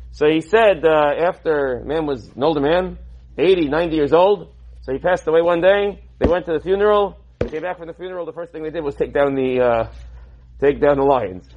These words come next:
But, uh, you have to do it b'chokhmah, out of kavod. For, you have to, you have to figure out how to do these thing-, these things.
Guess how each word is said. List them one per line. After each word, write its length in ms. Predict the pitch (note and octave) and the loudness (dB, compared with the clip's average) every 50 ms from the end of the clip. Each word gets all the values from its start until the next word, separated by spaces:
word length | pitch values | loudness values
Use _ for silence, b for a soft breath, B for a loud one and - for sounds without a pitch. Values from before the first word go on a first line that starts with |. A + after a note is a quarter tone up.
| - - - | -20 -14 -6
But, 220 | - C3+ D3 D3 D#3 | -4 -4 -4 -2 -2
uh, 80 | D#3 | -2
you 140 | D#3 E3 F3 | 0 0 0
have 160 | F#3 G3+ G3 | 0 0 0
to 60 | G#3 G#3 | 0 2
do 100 | A3 A3+ | 4 4
it 60 | G#3 A#3 | 2 2
b'chokhmah, 520 | - A3 G#3 G3 A#3 B3 A#3+ G#3 D#3+ D#3 | -2 -6 -6 -4 0 0 2 2 2 0
out 60 | D#3 | 0
of 60 | D3+ | -2
kavod. 420 | - F3 E3 D#3+ A3 A#3 G#3+ D#3 D3+ | -2 -2 -2 0 2 0 0 0 -2
For, 80 | D3+ | -4
you 120 | D#3+ D#3 E3 | -2 0 0
have 140 | F3+ F3 - | 0 -2 -2
to, 140 | F3 F3 D#3+ | -2 -2 0
you 100 | F3+ F3+ | 0 0
have 100 | E3+ - | -2 -2
to 80 | F3 | -6
figure 240 | - F#3 E3+ F3 F3 | -8 -6 -2 0 2
out 60 | E3+ | 2
how 60 | E3+ D#3+ D#3+ | 2 2 2
to 20 | |
do 120 | D#3+ F3+ D#3+ | 0 0 0
these 160 | D3 C3 - | -2 -4 -6
thing-, 220 | A#2+ A2 G2+ - - | -6 -8 -8 -8 -8
these 180 | A#2 A2 - | -8 -8 -4
things. 320 | - C#3 D#3+ F#3 G3+ - | 0 0 0 0 0 -6